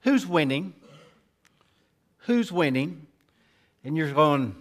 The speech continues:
"Uh, what are you talking about?" Is Satan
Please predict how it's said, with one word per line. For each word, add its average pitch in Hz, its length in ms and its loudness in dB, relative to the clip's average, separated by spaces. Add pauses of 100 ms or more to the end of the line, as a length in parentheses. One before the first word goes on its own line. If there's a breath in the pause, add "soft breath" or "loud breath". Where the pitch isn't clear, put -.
(420)
"Uh, 196 1080 -2
what 180 140 4
are 214 40 4
you 226 60 0
talking 220 320 2
about?" 160 340 -2 (1160 soft breath)
Is 208 320 6
Satan 262 560 -6